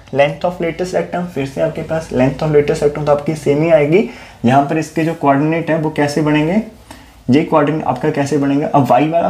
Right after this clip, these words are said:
point आपका fix रहेगा ए, तो जहाँ पर आपका two a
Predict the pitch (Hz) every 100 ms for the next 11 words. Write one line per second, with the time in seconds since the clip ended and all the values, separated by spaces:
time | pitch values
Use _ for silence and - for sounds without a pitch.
0 | - 165 160 160 - 190 208 - _ -
1 | 156 - 131 113 104 101 - 110 90 -
2 | - - 147 147 151 139 - 160 160 -
3 | 165 175 - 147 151